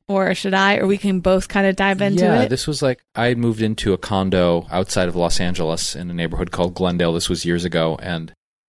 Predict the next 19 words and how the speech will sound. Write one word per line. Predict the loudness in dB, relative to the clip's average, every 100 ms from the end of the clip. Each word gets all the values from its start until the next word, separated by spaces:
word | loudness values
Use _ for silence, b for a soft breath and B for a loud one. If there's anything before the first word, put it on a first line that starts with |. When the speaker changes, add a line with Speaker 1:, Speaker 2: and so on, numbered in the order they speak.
| -6
Speaker 2:
my | -2
mom | 0 0
was | 0
coming | -2 -2 0
to |
visit | 0 -2 -4
from | -4
Detroit | -4 0 2 4 2
and | -2 -8 -12 _ _ _ _ _ _ -8
there | 0 2
was | 2
a | 2
model | 2 2 4 4 0 -2
condo | -2 0 0 0 0 -4 -6
across | -4 2 2 0
the | -4
way | 0 0
from | -2 -4
mine. | 0 0 -2 -6